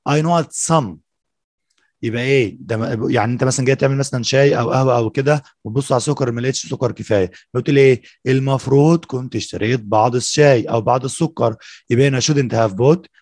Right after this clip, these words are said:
couldn't have bought، should have bought، could have been bought. إذا أنا بتكلم على الندم أو اللوم. ارجع معايا للسكرينة دي بسرعة عن الجرامر. كنا خدنا في استخدام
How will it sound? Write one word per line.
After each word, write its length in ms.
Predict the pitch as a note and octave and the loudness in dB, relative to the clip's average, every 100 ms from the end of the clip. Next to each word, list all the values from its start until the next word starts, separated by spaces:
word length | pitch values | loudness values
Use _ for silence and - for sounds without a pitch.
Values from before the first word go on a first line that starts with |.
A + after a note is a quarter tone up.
| _ - | _ -2
couldn't 280 | D#3+ B2 G#2 | -2 -2 -2
have 220 | G#2+ G2+ | -2 0
bought، 240 | G#2+ C#3+ E3 _ _ - | 0 0 0 _ _ -2
should 200 | F3+ C#3 | -2 0
have 260 | A2 G#2+ G2 | -2 -2 0
bought، 220 | C3+ D3 - - | 2 2 0 -2
could 140 | E3+ C#3+ | 0 0
have 260 | B2 C3 | 0 -2
been 340 | G#2 B2+ B2+ A#2 | -4 -6 -6 -2
bought. 220 | G#2 F#2 - | -2 -2 -4
إذا 140 | B2 | -4
أنا 80 | C3 | -4
بتكلم 360 | A#2+ C#3+ D3 A#2+ | -2 0 0 0
على 180 | A#2+ | 0
الندم 440 | A2+ A#2 C#3 C3 A2+ | -2 -2 2 2 2
أو 180 | A2 A2 | -2 -2
اللوم. 380 | A2+ D3 F#3 F#3 _ - | 2 2 2 -4 _ -8
ارجع 200 | B2 A#2+ | -4 -2
معايا 220 | G#2+ B2 | -2 0
للسكرينة 440 | A#2+ G#2 - A#2+ B2 | -2 -4 -4 -2 -2
دي 80 | |
بسرعة 260 | B2 C3 A#2 | -4 -2 0
عن 80 | A2 | 0
الجرامر. 440 | F2 A2 C#3 F#3 F3+ _ | -2 0 2 2 -2 _
كنا 200 | - C3+ | -6 -2
خدنا 200 | D#3+ G3 | 0 0
في 60 | D#3+ | 0
استخدام 600 | - A#2+ C#3+ E3 G#2+ | -6 -2 2 2 0